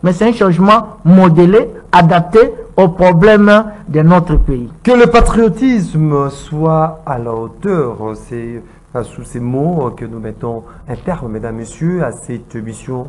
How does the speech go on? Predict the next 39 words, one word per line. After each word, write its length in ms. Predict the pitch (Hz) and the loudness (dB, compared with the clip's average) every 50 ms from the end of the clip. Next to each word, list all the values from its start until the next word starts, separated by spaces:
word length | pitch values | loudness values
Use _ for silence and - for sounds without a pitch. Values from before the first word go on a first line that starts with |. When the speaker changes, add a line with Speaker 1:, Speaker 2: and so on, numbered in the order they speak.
| - | -14
Speaker 2:
Zoom, 400 | 110 107 165 190 165 135 120 113 | -10 -8 -6 -6 -6 -8 -10 -10
euh, 40 | 110 107 104 - | -12 -12 -12 -12
qu'on 200 | - 113 110 120 | -14 -12 -10 -10
a 220 | 120 120 117 117 - - - - - - | -10 -10 -10 -12 -16 -20 -20 -18 -12 -10
eu 160 | 131 131 135 | -10 -8 -8
le 140 | 123 117 104 | -8 -10 -10
plaisir, 560 | - 113 123 117 123 156 156 143 - 120 113 | -10 -10 -10 -8 -6 -6 -6 -6 -6 -8 -10
euh, 20 | |
de 180 | 110 107 113 110 | -10 -10 -10 -8
recevoir 720 | 107 104 107 110 160 160 175 160 147 165 165 160 151 139 | -8 -8 -4 -4 -4 -2 -2 -4 -2 -2 -2 -2 -2 -4
pour 160 | - 135 127 | -6 -6 -8
vous 140 | 131 127 143 | -6 -6 -8
ce 120 | 131 - | -8 -8
soir, 400 | 131 120 - 135 135 135 131 - | -10 -8 -4 -2 -2 0 -2 -2
euh, 100 | 131 127 120 123 - - - - - | -4 -4 -4 -6 -12 -18 -20 -14 -10
monsieur 440 | 127 127 135 127 - - - 127 147 - | -6 -6 -6 -8 -8 -8 -8 -8 -6 -6
Éminence 560 | 151 131 127 131 131 143 143 147 143 - - 120 - - - | -8 -6 -6 -4 -4 -2 -2 -4 -4 -6 -8 -8 -8 -6 -4
Avion, 480 | 170 165 131 135 151 156 175 202 214 185 160 | -4 -4 -2 -2 -4 -4 -2 -4 -6 -8 -10
qui 160 | - 151 135 | -10 -8 -8
est 60 | 127 | -8
président 540 | 123 - - 117 107 113 113 139 156 170 165 - - - - - - | -8 -8 -10 -10 -10 -4 0 2 2 2 0 -4 -10 -18 -14 -4 0
national, 580 | 151 175 165 180 170 180 196 202 190 175 147 | 0 0 2 2 0 0 0 0 0 0 0
euh, 220 | 135 123 120 117 113 | 0 -2 -4 -4 -6
de 240 | 107 117 117 117 - - | -8 -8 -10 -8 -4 -2
S 160 | 208 214 214 | -2 -2 -2
C 400 | - - - 202 196 196 190 196 | -4 -4 -2 0 0 0 -2 -2
N 420 | - 180 175 165 160 156 143 135 131 123 120 120 117 - - 113 104 | -2 -2 0 2 2 0 0 -2 -4 -4 -6 -6 -8 -10 -14 -14 -6
D 160 | 104 143 143 135 | -4 -2 -2 -2
H, 340 | 123 131 165 165 165 - | -2 -2 -4 -4 -4 -8
auquel 220 | 120 - 123 120 110 | -12 -12 -10 -12 -10
je 100 | 110 113 | -12 -12
dis, 300 | 104 101 110 117 117 113 | -14 -12 -12 -12 -10 -10
euh, 140 | 110 107 104 107 - - - _ _ _ | -10 -10 -12 -14 -18 -20 -20 _ _ _
euh, 180 | 117 113 113 117 156 170 143 120 | -10 -8 -8 -10 -12 -12 -10 -8
merci 300 | 123 139 160 - - - | -8 -8 -8 -8 -12 -12
pour 120 | 123 - | -10 -10
le 80 | 117 113 | -10 -8
temps 100 | 107 113 | -8 -8
disposé. 440 | 110 110 110 - 131 117 113 107 | -8 -10 -10 -10 -10 -10 -10 -12